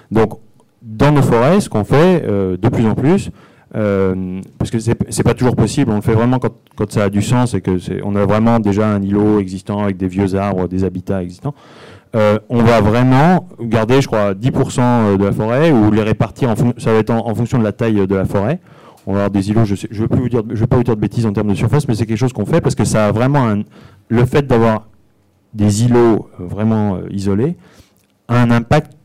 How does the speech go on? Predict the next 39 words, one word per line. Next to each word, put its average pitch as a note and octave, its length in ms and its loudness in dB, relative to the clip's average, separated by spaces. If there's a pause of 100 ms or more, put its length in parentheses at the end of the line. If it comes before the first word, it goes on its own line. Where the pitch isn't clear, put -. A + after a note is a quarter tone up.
(160)
sur - 200 0
toute - 180 -2
la B2+ 60 4
forêt, A2 260 0
en F2 80 -6
fait. - 260 -16 (380)
Ça - 120 -2
permet A2+ 380 0
justement G2+ 360 -2
d'être A#2 140 -2
un - 60 -2
peu A2+ 160 0
un F#2 80 -4
poumon G#2+ 340 -6
de, F#2+ 220 0
de F#2 120 -2
biodiversité, G2 680 -2
sans G2 120 -8
vouloir F#2 200 -6
reprendre F#2 300 -8
les, F2+ 140 -10 (480)
mais, G#2+ 120 -4
euh, F#2+ 460 -2 (540)
donc A#2 140 0
ça, C#3+ 100 2
oui, C3 120 4
ça B2 100 0
c'est G#2+ 140 -4
quelque - 240 -10
chose B2+ 180 -6
évidemment G2 320 -6
qu'on, G#2 140 -8
qui - 180 -6
est, F#2+ 100 0
qui - 140 -4
est, F2+ 160 0
qui - 140 -8
est - 20 -10
crucial. - 400 -8